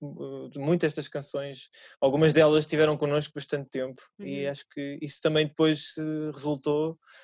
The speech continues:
Speaker 1: no, nesse, no alinhamento que, que, que decidimos, eh, ter no disco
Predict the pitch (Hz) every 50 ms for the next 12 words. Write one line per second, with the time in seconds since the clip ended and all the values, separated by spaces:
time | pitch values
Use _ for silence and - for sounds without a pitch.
0 | _ _ _ - 147 151 151 151 147 147 147 147 151 156 151 - - 156 160 156
1 | 147 156 151 156 151 156 151 151 160 151 147 - - - 165 156 151 151 151 -
2 | - - - - - - - 151 151 - - 151 147 156 151 151 147 - - -
3 | - - 151 143 139 139 139 139 139 135 - 139 143 147 147 151 147 147 - -